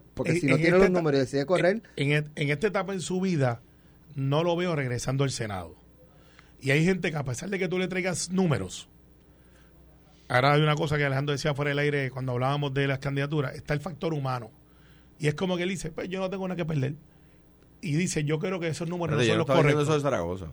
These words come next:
Speaker 2: No, chicos, o sea, estamos hablando de un análisis
Speaker 3: No, es
Speaker 2: afuera.
Speaker 3: que lo de, lo de, lo del factor humano lo dije al aire el viernes aquí.
Speaker 2: Está bien, pero yo lo estoy usando yo para ese factor humano de Zaragoza. De que dice, "Yo fui secretario de Hacienda". No tiene necesidad económica, es una verdad.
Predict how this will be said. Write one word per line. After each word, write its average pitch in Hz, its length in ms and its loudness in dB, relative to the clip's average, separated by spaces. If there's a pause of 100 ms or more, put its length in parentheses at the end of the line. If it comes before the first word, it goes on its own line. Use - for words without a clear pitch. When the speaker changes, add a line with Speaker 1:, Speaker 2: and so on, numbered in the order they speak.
Speaker 2:
No, 139 180 -2
chicos, 135 260 -6
o - 100 -10
sea, 147 100 -4
estamos 127 180 -4
hablando 147 260 0
de 156 40 0
un 151 60 2
análisis 156 260 0
Speaker 3:
No, 151 60 0
es 135 80 4
Speaker 2:
afuera. 143 200 6
Speaker 3:
que 131 60 0
lo 131 120 8
de, 127 100 6
lo 120 160 4
de, 110 140 6
lo 110 180 2
del 107 100 2
factor 110 320 -4
humano 127 220 2
lo 139 80 2
dije 117 140 0
al 120 80 0
aire 92 260 0
el 87 80 -2
viernes 85 280 -2
aquí. 80 200 -12
Speaker 2:
Está 131 160 2
bien, 135 160 2
pero 117 140 2
yo 131 120 4
lo 156 60 4
estoy 180 160 -2
usando 190 320 -2
yo 147 400 6 (460)
para 131 180 2
ese 175 160 -2
factor 175 320 0
humano 170 300 0
de 151 80 2
Zaragoza. 113 500 -2 (640)
De 135 80 0
que 139 60 0
dice, 147 240 -2 (140)
"Yo 160 140 -4
fui 165 100 0
secretario 160 360 0
de 147 40 2
Hacienda". - 360 -10 (180)
No 131 260 0
tiene 170 220 0
necesidad 156 320 -4
económica, 165 380 -8
es - 80 -14
una 139 120 0
verdad. 123 320 -4